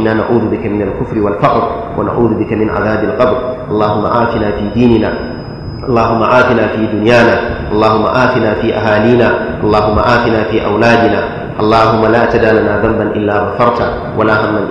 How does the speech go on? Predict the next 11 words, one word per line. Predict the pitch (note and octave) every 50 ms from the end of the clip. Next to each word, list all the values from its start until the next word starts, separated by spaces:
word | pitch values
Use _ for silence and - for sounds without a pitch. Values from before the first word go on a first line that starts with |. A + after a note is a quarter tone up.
| G2+
إلا | G#2 G2+ G2+ G2+ G2
فرجته، | - F#2+ F#2 G#2+ A2+ G#2+ - G#2+ G2 F#2 - - - -
ولا | - G2+ A2 A2 G#2+ G#2 G#2+
مريضا | G#2 A2 A2+ A2 G#2+ G#2+ G2+ -
إلا | G#2+ G#2 G#2 G2+ G2
شفيته، | - - F#2+ F#2+ - A2+ A2+ A2+ - A2 G2 - - - - - -
ولا | A2 G#2+ G#2+ G#2 G#2+ - A#2
دينا | A#2 A#2 A2 G#2 G#2 -
إلا | A2 G#2+ G#2 G#2 G#2 -
قضيته، | G#2+ G#2 G#2+ B2 A#2+ A#2+ A#2+ A2 - - - - - - -
ولا، | G2+ A2 G#2+ G#2+ G#2+ G#2+ G#2+ G#2+ G#2+ G#2+ A2 A2